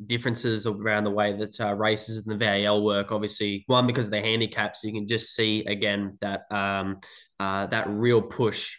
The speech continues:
uh, for back markers to chase up or for front markers to hold on. But especially in, um, I think a lot of people would agree, either the three hundred or the four hundred meter, um, you get that final bend, uh, before the, the last straight. Uh, and you can just see it's, yeah, just such a kick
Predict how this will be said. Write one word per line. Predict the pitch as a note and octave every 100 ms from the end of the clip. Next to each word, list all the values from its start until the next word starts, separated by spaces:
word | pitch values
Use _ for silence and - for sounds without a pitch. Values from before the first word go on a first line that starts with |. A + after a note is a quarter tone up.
| -
uh, | G2+ G2+ G2 G2
for | G2+ G#2+
back | G2 G#2 G#2+
markers | G#2 G2+ A2+ G2+
to | A2
chase | - A2+ G#2 -
up | G#2 -
or | G2+
for | G#2
front | A2+ G#2
markers | G#2 G2+ G#2+
to | -
hold | G2 G#2 G2+
on. | G2+ F#2+ B2 - - _
But | A2 - -
especially | A2 - A#2+ A#2+ A#2+ A2+ A2
in, | G#2
um, | G#2 G#2 G2+ G2+
I | G2+
think | A2+ G#2
a |
lot | G#2+
of | G#2
people | A2+ G#2
would | G2+
agree, | G2 G#2+ G2+
either | G2+ G#2
the | G2 G2
three | - A#2
hundred | A2 A2+ A2 G#2+
or |
the | A2 -
four | A#2
hundred | A#2+ A#2+ B2
meter, | C3 D#3 F3 _ _ - _ _
um, | A2 G#2+ G2+ G2+ G#2
you |
get | G#2+ A#2+ -
that | A2+ -
final | - A2 A2
bend, | G2+ G#2 G#2 G2+ G2 - -
uh, | G2+ G2
before | G2+ - G#2
the, | G2+ G2 G2 G2+
the | G2+
last | G2+ G2 -
straight. | - A2 G2+ F#2+ - _ _ _
Uh, | G#2+ G2
and | G2+
you | G#2+
can | A2
just | G#2 G#2 -
see | G#2 G2+
it's, | G#2 -
yeah, | G#2 G2
just | F#2+ A2 -
such | - G#2+ -
a |
kick | - - A#2+ G#2 -